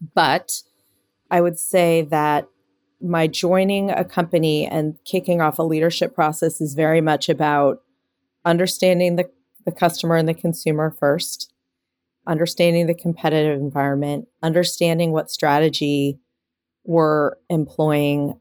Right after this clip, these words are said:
and the ways that, that we can shift that over time. But for me,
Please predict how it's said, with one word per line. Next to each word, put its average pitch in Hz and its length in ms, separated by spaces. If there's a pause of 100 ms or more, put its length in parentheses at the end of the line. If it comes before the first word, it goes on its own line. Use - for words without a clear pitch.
and 156 220
the 156 80
ways 151 400
that, - 260
that 151 160
we 143 220
can 143 580 (360)
shift - 380
that 151 260
over 156 220
time. 170 460 (840)
But 180 280
for 190 200
me, 185 640